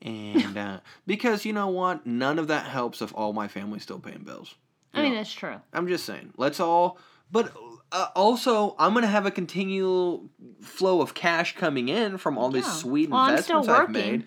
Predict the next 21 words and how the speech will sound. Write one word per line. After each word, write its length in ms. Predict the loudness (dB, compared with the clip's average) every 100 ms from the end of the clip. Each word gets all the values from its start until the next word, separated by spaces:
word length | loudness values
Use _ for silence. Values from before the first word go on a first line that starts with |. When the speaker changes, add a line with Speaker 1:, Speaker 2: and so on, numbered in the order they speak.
| -8
Speaker 2:
I'm 100 | -10
still 180 | -6 0
Speaker 1:
You're 120 | 4
Speaker 2:
working. 180 | 4 2
Speaker 1:
still 160 | 2 2
working. 640 | 2 0 -2 -4 -2 -4 -10 -20 -20 -8
You 140 | -2
know, 220 | 0 0
so, 320 | -2 -4 -6 -4
oh 160 | -4 -2
man, 220 | -2 -2
I'd 80 | -2
have 100 | -4
so, 320 | -4 -4 -6 -6
so 120 | -6
many 140 | -4
nice 260 | -4 -4 -6
robes. 720 | -6 -4 -2 -2 -4 -12 -14 _ _ -2
Speaker 2:
Oh 120 | 0
my 180 | 0 -6
gosh. 220 | -12